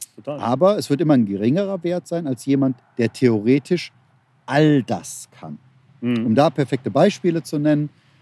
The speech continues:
Speaker 2: ähm, Tobias Steinbrück und Jan Olag.
Speaker 1: Mhm.
Speaker 2: Das sind die eierlegenden Wollmilchsäue. Die haben
Speaker 1: Mhm.
Speaker 2: A, ein, ein hohes Standing generell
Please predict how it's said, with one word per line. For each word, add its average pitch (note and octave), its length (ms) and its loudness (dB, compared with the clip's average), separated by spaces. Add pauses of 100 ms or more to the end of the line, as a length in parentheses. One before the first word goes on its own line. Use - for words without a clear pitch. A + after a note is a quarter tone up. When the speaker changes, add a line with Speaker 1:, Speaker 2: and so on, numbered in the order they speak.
(140)
Speaker 2:
ähm, C3 720 2 (240)
Tobias D#3 320 0
Steinbrück D#3+ 520 -2 (1000)
und C#3 600 0 (100)
Jan C#3 180 2
Olag. G2 220 -6 (460)
Speaker 1:
Mhm. B2+ 220 -4 (100)
Speaker 2:
Das A#2 100 -6
sind D#3+ 140 2
die D#3 160 -4
eierlegenden C#3+ 680 2
Wollmilchsäue. G#2+ 600 -2 (600)
Die B2 60 4
haben C#3+ 120 4
Speaker 1:
Mhm. - 80 -6
Speaker 2:
A, C3+ 160 0
ein, A#2+ 200 2 (240)
ein A2+ 80 -2
hohes B2 280 2
Standing D3+ 380 0
generell B2 460 0